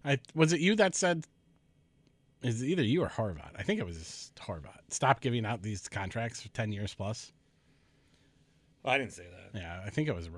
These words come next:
Speaker 1: I think it was Ryan.
Speaker 2: What's wrong with them? They're
Speaker 1: Just
Speaker 2: too
Speaker 1: stop.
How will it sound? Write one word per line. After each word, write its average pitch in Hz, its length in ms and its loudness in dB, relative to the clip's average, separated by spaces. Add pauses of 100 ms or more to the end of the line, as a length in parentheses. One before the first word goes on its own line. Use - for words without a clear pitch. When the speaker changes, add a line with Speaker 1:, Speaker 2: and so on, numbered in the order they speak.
(160)
Speaker 1:
I 92 60 -8
think 135 180 -2
it 95 60 -6
was 80 100 -12
Ryan. 85 380 -14 (300)
Speaker 2:
What's 143 220 -4
wrong 160 220 0
with 139 120 -2
them? 110 200 -14 (760)
They're 147 100 -6
Speaker 1:
Just 160 140 0
Speaker 2:
too 185 60 6
Speaker 1:
stop. 139 180 4